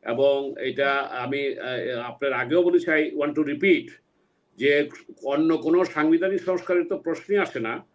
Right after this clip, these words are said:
আমাদেরকে মিনিমাম এই নির্বাচনী সংস্কার, যেটা বললাম, পুলিশের স-, সংস্কার, প্রশাসনের সংস্কার, নির্বাচনী ব্যবস্থার সংস্কার, সব মিলিয়ে করতে আপনার দশ মাস, এগারো মাস সময় লাগবে। যে কারণে আপনার এখানে আমি এ পর্যন্ত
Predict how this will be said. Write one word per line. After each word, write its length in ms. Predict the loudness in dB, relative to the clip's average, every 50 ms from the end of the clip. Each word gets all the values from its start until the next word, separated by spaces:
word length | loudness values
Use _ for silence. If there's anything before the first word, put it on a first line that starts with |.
| _ _ _ _ _ _ _ _ _
আমাদেরকে 680 | -6 -2 -2 0 2 2 2 2 2 2 4 4 4
মিনিমাম 680 | 2 0 -2 2 4 4 4 4 2 -2 -2 -4 -6 -4
এই 200 | 0 0 0 0
নির্বাচনী 560 | -2 -6 -4 -2 -2 -2 0 0 0 0 0
সংস্কার, 520 | -2 -2 -4 -4 -4 -4 -4 -4 -4 -4 -4
যেটা 220 | -4 -4 -4 -4
বললাম, 380 | -4 -2 -4 -4 -4 -4 -4 -6
পুলিশের 380 | _ -6 -6 -2 0 0 0 0 -2
স-, 300 | -10 -12 -12 -12 -12 -12 -14
সংস্কার, 440 | -14 -14 -14 -14 _ -6 -6 -6 -6
প্রশাসনের 560 | -6 -10 -6 -4 -4 -4 -4 -4 -4 -6 -6
সংস্কার, 600 | -8 -12 -18 -18 -18 -20 -14 _ -4 -2 -2 -2 -6 _ _ _ _ _ _ _
নির্বাচনী 440 | -4 0 2 2 2 4 2 2 4
ব্যবস্থার 420 | 4 4 2 2 2 0 -2 -2
সংস্কার, 460 | -2 -2 -4 -4 -4 -4 -6 -6 -6
সব 320 | -6 -4 -2 -2 -2 0 0
মিলিয়ে 280 | -2 0 2 2 2
করতে 380 | 2 0 -4 -4 -2 -2 0 0
আপনার 360 | 0 -2 -2 -6 -6 -6 -4
দশ 240 | -6 -6 -6 -8 -8 -10
মাস, 240 | -10 -10 -8 -6
এগারো 260 | -6 -6 -6 -6 -8 -8
মাস 140 | -10 -12 -14 -16
সময় 200 | -20 -18 -12 -6
লাগবে। 340 | -6 -6 -6 -4 -6 -6 -6 -8 _ _ _ _ _ _
যে 100 | -2 -2
কারণে 320 | -2 0 -2 -2 0 0 0
আপনার 300 | 0 0 -2 -2 -2 -2
এখানে 360 | -2 -4 -4 -4 -2 -4 -4 -6 _ _ _ _ _
আমি 180 | -8 -2 0 0
এ 40 | 2
পর্যন্ত 380 | 0 -2 -4 -2 -6 -4 -2